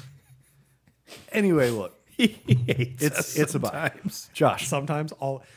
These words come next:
Speaker 3: J-, Wells hates us. All the Wells hates us all the times.
Speaker 2: Is that why you don't answer my text half the time? You're like,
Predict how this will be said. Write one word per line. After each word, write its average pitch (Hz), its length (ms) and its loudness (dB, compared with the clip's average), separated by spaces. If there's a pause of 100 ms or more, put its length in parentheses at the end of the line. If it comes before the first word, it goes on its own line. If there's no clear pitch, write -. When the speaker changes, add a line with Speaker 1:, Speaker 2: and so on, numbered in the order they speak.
(140)
Speaker 3:
J-, - 100 -18 (320)
Wells 269 240 2
hates 220 260 -2
us. 160 160 -10 (440)
All 320 220 2
the 311 80 2
Wells 208 500 4
hates 185 280 -6
us 170 140 -4
all 165 240 -2
the 160 60 -2
times. 127 480 -8 (1800)
Speaker 2:
Is 180 240 -2
that - 140 -2 (100)
why 233 140 2
you 214 100 6
don't 196 360 0
answer 190 240 -2
my 156 140 0
text 151 400 -6
half 185 200 -8
the - 120 -18
time? 190 360 -4
You're 170 100 -8
like, 123 200 -8